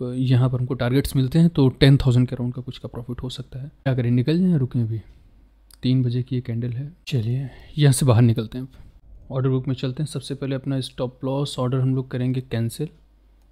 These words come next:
पन्द्रह सौ पचास क्वान्टिटीज़ का, ये हो गया कैंसिल। वापस से पोजीशन बुक में आएंगे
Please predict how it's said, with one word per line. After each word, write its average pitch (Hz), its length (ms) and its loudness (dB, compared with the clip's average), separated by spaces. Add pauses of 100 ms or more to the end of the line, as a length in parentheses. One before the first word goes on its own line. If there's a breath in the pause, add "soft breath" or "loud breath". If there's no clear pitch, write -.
(120)
पन्द्रह 123 240 -4
सौ 127 100 -10
पचास 127 280 -10
क्वान्टिटीज़ 123 460 -6
का, 185 160 -18 (800)
ये 127 100 -2
हो 123 140 0
गया 123 100 -2
कैंसिल। 131 520 -4 (120)
वापस 123 300 -4
से - 160 -10
पोजीशन 139 280 -2
बुक 135 180 -4
में 135 80 -2
आएंगे 147 300 -2